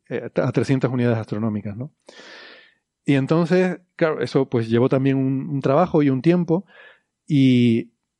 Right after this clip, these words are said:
y resulta que justo cuando ya lo teníamos, mm, lo habíamos aclarado, habíamos calculado todo, teniendo en cuenta la gravedad del Sol, de todos los planetas, de la Luna, toda la trayectoria del meteoro yendo hacia atrás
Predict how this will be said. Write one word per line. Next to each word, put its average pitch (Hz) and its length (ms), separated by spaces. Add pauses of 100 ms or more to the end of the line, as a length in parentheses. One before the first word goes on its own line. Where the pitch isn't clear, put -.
(280)
y 143 140
resulta 151 360
que 123 100
justo 160 320
cuando 113 220
ya 123 120
lo 147 80
teníamos, 170 600
mm, 107 420
lo 110 80
habíamos 120 280
aclarado, 165 540
habíamos 117 380
calculado 127 680
todo, 127 320 (280)
teniendo 127 300
en 127 60
cuenta 131 240
la 131 80
gravedad 123 280
del 123 100
Sol, 139 260
de 127 80
todos 127 160
los 123 100
planetas, 131 400
de 127 80
la 123 100
Luna, 135 300
toda 131 180
la 131 100
trayectoria 123 600
del 123 100
meteoro 127 460
yendo 123 280
hacia 117 160
atrás 135 300